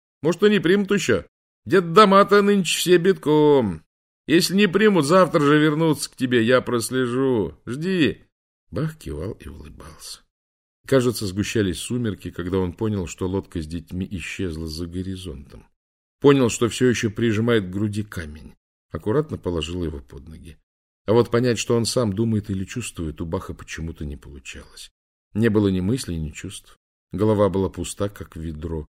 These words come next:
и тело было пусто. Бах ударил себя по голове, кажется, раздался звон.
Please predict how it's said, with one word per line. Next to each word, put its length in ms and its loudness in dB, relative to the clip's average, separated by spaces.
и 100 -10
тело 240 -4
было 240 -6
пусто. 440 -16
Бах 280 2
ударил 400 4
себя 300 0
по 140 -4
голове, 380 0
кажется, 420 -10
раздался 560 -6
звон. 560 -10